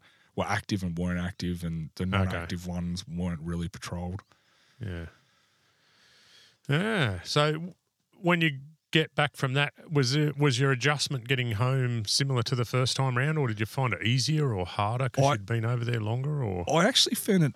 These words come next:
Speaker 1: easier because the guys I'd work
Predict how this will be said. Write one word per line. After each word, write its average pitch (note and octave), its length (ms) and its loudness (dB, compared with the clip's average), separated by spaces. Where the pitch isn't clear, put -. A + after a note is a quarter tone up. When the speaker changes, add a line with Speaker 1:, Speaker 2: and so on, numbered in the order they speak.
Speaker 1:
easier A#2+ 680 2
because A2+ 680 2
the B2 160 2
guys C#3 500 2
I'd A2 220 0
work G#2+ 240 0